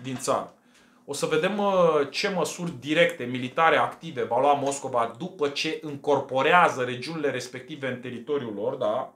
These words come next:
în urma referendumurilor false făcute cu pistolul la tâmplă și ce se va întâmpla din punct de vedere militar după aceea. Cert este, oameni buni, că marea armată a marelui imperiu al răului,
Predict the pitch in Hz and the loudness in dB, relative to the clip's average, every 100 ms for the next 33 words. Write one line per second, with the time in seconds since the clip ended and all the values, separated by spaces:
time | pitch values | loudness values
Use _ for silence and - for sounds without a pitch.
0 | - 120 139 135 117 113 127 131 120 110 | -12 -6 0 2 2 2 0 -2 -4 -4
1 | 110 104 104 _ _ _ _ _ _ _ | -2 -4 -6 _ _ _ _ _ _ _
2 | 165 143 135 107 113 113 143 - 117 113 | 4 4 4 -4 -10 -10 -8 -8 -8 -10
3 | - 139 113 110 143 117 110 113 - _ | -6 -2 -4 -4 -8 -6 -6 -8 -16 _
4 | _ _ _ - 131 185 175 175 151 143 | _ _ _ -14 -8 -4 0 2 2 2
5 | 139 175 156 139 165 156 139 139 156 147 | 2 2 2 -4 -6 -2 0 0 2 0
6 | 139 127 143 135 131 123 120 110 80 - | 0 0 0 0 -2 -2 -2 -8 -10 -6
7 | 180 175 160 156 131 131 139 120 127 143 | -4 -4 -4 -4 2 2 2 -2 -4 -4
8 | 139 135 151 - _ _ _ - - _ | 0 -2 -2 -8 _ _ _ -20 -20 _
9 | _ _ 135 160 147 123 120 127 143 135 | _ _ 4 6 8 6 2 2 0 0
10 | 107 101 - _ _ - 123 139 160 139 | -6 -10 -16 _ _ -4 0 8 8 8
11 | 135 131 113 156 135 120 120 123 165 151 | 0 -4 -4 -2 0 -2 -2 -4 0 0
12 | 113 107 113 110 | -2 -8 -12 -16